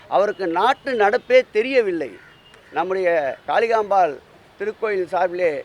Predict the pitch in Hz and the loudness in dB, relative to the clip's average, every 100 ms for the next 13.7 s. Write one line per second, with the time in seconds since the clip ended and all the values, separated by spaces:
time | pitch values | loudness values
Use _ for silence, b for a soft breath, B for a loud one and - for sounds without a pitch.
0 | - 160 208 202 175 175 160 160 180 202 | -8 -6 -4 -4 -6 -6 -6 -6 -4 -4
1 | 160 180 226 220 - - - - - - | -2 -2 -2 -4 -12 -20 -20 -20 -12 -4
2 | 185 254 285 277 226 233 214 170 123 - | 2 2 2 -2 2 2 2 -2 -8 -20
3 | - - - 165 185 165 185 262 247 - | -20 -20 -8 -4 -2 0 0 2 0 0
4 | 214 196 190 180 170 143 156 127 - - | -4 -2 -2 0 -2 -4 -4 -4 -6 -14
5 | - - - 165 - 262 240 214 202 180 | -20 -16 -2 -2 2 2 4 2 0 0
6 | 165 160 233 196 - 185 240 - - - | -2 -2 -2 -2 0 0 -2 -10 -20 -20
7 | 107 151 240 262 254 233 220 214 190 139 | -8 -2 2 2 0 -2 0 2 2 0
8 | - - - - 151 190 240 226 190 196 | -4 -18 -20 -10 0 2 4 2 -2 -4
9 | 247 240 214 190 185 185 214 185 165 180 | -8 -8 -6 -4 -4 -4 -6 -6 -8 -10
10 | 180 151 139 131 123 120 110 - - - | -14 -16 -18 -18 -18 -16 -16 -18 -20 -20
11 | - - - 160 190 175 196 269 269 247 | -20 -20 -8 -4 -2 -2 0 4 4 4
12 | 233 226 214 214 196 202 202 190 175 190 | -2 -4 -4 -6 -6 -2 0 0 -2 -6
13 | - 247 220 - 190 233 | -4 0 0 0 -2 -4